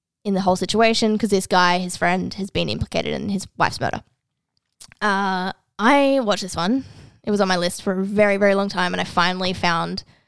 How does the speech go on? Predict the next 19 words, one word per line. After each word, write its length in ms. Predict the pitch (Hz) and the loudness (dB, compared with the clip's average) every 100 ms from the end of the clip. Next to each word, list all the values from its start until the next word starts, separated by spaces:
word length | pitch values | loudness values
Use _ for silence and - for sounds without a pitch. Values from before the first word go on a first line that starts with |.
| _ _ - | _ _ -2
a 80 | 214 | 2
link 340 | 202 180 214 | 2 2 -2
to 180 | - 220 | -2 2
it 140 | 208 - | 2 2
on, 180 | 202 190 | -2 0
like, 400 | 180 170 - - _ _ _ _ _ - | 0 -2 -6 -20 _ _ _ _ _ -6
I, 220 | 233 262 | -4 -2
I 80 | - | 0
don't 80 | 311 | 2
know 100 | 440 | 2
if 60 | 427 | 0
it's 120 | - | 0
legit 460 | 330 226 349 370 | 0 2 2 2
or 60 | 254 | 0
if 80 | 247 | 0
it's 180 | 226 - _ | -2 -4 _
illegitimate. 640 | 214 226 277 302 320 320 - | 0 2 2 0 0 0 0
It's 200 | 240 - | -2 0
a 400 | 240 233 226 - | 2 4 2 0